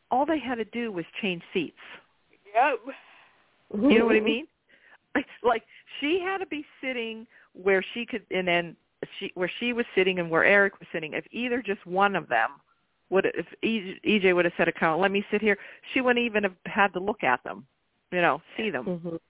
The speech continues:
Speaker 1: She should, should have had her back to him. But they, it's like, it was so obvious the way they sat them. I'm there, "Okay, just switch seats." You know, <laughs> that's all. If you don't wanna see him there, I just thought that was funny. That's what I would have done. Just, "Oh,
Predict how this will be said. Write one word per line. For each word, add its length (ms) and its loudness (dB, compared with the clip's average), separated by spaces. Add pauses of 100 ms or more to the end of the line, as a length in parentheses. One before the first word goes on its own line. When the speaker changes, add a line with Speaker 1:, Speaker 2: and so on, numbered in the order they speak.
Speaker 1:
She 260 -10
should, 320 4
should 120 0
have 80 0
had 140 2
her 60 -2
back 280 4
to 80 -8
him. 100 -8
But 160 0
they, 140 4 (300)
it's 120 -4
like, 220 2 (260)
it 60 -8
was 160 -2
so 160 4
obvious 420 2 (100)
the 80 -10
way 280 -8
they 240 -8
sat 260 -2
them. 140 -12
I'm 120 -12
there, 140 -8
"Okay, 260 -2
just 120 -10 (100)
switch 140 -14 (100)
seats." 240 -6 (380)
You 120 -2
know, 60 -6 (220)
<laughs> 280 -20
that's 180 -10
all. 160 6
If 100 -4
you 100 -2
don't 120 2
wanna 260 -2
see 100 -10
him 140 -12
there, 260 -10 (720)
I 40 -20 (100)
just 120 -20
thought 140 -8
that 160 -2
was 140 -6 (840)
funny. 320 -6 (140)
That's 160 2
what 100 6
I 100 4
would 120 2
have 100 0
done. 280 -4
Just, 140 -14 (380)
"Oh, 140 -10